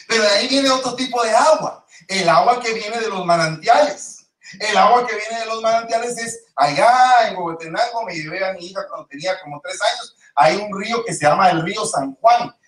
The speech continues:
El río San Juan tiene un agua pero fría. Y, eh, y es agua feísima porque es, el río mismo es un manantial que brota de la roca. O sea, que sale de la montaña y entonces el agua es fríísima,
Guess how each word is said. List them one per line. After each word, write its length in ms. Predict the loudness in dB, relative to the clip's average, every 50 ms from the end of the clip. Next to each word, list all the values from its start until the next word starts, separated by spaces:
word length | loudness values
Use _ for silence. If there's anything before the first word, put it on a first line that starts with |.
| _ _ _
El 100 | -12 -10
río 100 | -8 -6
San 180 | -4 -2 -2 0
Juan 240 | 0 -2 -2 -2 -6
tiene 240 | -6 -6 -6 -4
un 80 | 0 2
agua 340 | 4 4 6 6 4 4 4 0
pero 200 | -2 -2 -2 -4 -8 -10 _
fría. 440 | -12 -6 -2 -2 -2 0 -2 -4 -6 -8 _ _ _ _ _ _ _ _ _ _ _ -20 -20 _ -12
Y, 220 | -8 -2 -2 0
eh, 220 | 0 0 -2 -4 -6
y 220 | -8 -6 -4 -4 -4
es 280 | -4 -4 -6 -8 -6 -2
agua 440 | 2 2 4 4 4 2 0 0 -4
feísima 560 | -8 -8 -8 -8 -10 -10 -10 -6 -4 -4 -4
porque 280 | -4 -10 -16 -12 -12 -12
es, 180 | -12 -12 -14 _ _ _
el 180 | -12 -10 -8 -8
río 380 | -8 -8 -8 -4 -2 -2 -2 -2
mismo 360 | -4 -10 -10 -10 -10 -8 -8
es 140 | -8 -8 -10
un 180 | -12 -14 -4 0
manantial 880 | 0 2 2 2 2 2 0 0 -2 -4 -4 2 4 4 4 4 0 -6 -10 -16 _ _
que 160 | -2 -2 -2 0
brota 440 | 0 0 0 0 4 4 4 4 4
de 80 | 2 0
la 160 | 0 -2 -2
roca. 460 | -2 0 2 4 4 4 2 0 -10 -14 -16 _ _ _ _ _ _ _
O 100 | -16 -8
sea, 260 | 0 2 2 2 2
que 120 | 0 -2
sale 560 | -2 -2 -2 0 -2 -2 -2 0 0 -2 -2 -4 -6 _ _ _ _
de 180 | -6 -4 -2
la 160 | 0 0 0
montaña 840 | 0 -2 -4 -6 -6 -10 -4 0 2 2 2 2 0 -2 -2 -4 -6 -10 -20 _
y 140 | -8 -6 -6
entonces 480 | -6 -6 -6 -2 -2 0 0 -2 -2
el 100 | -2 -4
agua 300 | -2 -2 -2 0 0 -2
es 160 | -4 -4 -8 -10
fríísima, 680 | -10 -8 -6 -4 -4 -4 -4 -6 -6 -8 -10 -10 -8